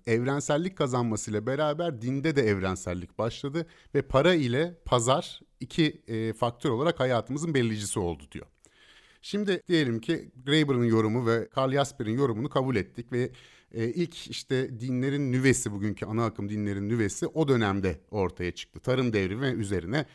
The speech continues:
küresel para kullanımı ve bununla hareketle işte bir pazarların oluşması falan. Şunu da diyebiliriz o zaman, yani bundan sonra yeni dini hareketlerin çıkışı eğer bin sekiz yüzün ortası-, ortasından itibaren ise o da sanayi devrimi ve aydınlanmanın yarattığı krizle ilgili olsa gerek.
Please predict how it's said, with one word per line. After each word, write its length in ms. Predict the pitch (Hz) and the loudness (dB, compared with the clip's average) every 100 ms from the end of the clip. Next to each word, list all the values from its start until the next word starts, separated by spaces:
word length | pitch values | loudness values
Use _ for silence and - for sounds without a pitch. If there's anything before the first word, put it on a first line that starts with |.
| _ | _
küresel 640 | _ - 117 107 131 139 - | _ -4 -2 0 0 -2 -4
para 240 | - 120 117 | -2 0 0
kullanımı 520 | 104 92 90 107 139 | -2 -2 -2 -4 -2
ve 160 | 120 110 | -2 -2
bununla 280 | 123 104 | -2 -2
hareketle 500 | 90 92 95 95 131 | -4 -4 -8 -8 -8
işte 280 | 120 - 127 | -8 -8 -6
bir 60 | 110 - _ | -6 -6 _
pazarların 480 | 110 98 98 101 135 | -4 -2 -2 -4 -6
oluşması 400 | 101 - 90 156 | -8 -10 -12 -6
falan. 220 | 113 78 _ _ _ | -6 -6 _ _ _
Şunu 220 | - 175 | -6 -2
da 100 | 233 | 0
diyebiliriz 340 | 220 220 214 196 | 2 0 2 2
o 60 | |
zaman, 320 | 139 123 101 95 | 2 2 0 -2
yani 420 | 120 143 143 101 | -2 -2 -4 -4
bundan 320 | 117 117 196 | -2 0 2
sonra 220 | 226 208 | 2 2
yeni 260 | 165 139 185 | 2 0 0
dini 180 | 190 180 | 2 2
hareketlerin 500 | 151 143 139 139 123 | 2 0 -4 -2 -4
çıkışı 400 | - - - 156 110 | -4 -4 0 0 2
eğer 240 | 120 135 | 0 0
bin 100 | 107 | -2
sekiz 300 | 113 131 139 | -2 -4 -4
yüzün 140 | 151 127 | -4 -2
ortası-, 480 | 120 - 110 - 104 | -2 -2 -8 -8 -6
ortasından 540 | 110 117 - 123 165 | -4 -4 -6 -4 0
itibaren 420 | 180 - 113 107 | 0 0 0 0
ise 140 | 135 226 | 0 2
o 60 | |
da 60 | 226 | 2
sanayi 360 | 220 202 208 | 2 2 4
devrimi 300 | 160 135 185 | 4 2 2
ve 40 | 226 | 2
aydınlanmanın 760 | 220 202 208 202 208 202 214 | 4 4 2 2 2 2 2
yarattığı 380 | 185 127 - 120 | 4 4 2 -2
krizle 300 | - 101 95 | -2 -4 -2
ilgili 200 | 90 85 | -4 -4
olsa 240 | 82 - 82 | -8 -8 -12
gerek. 300 | 71 - | -12 -18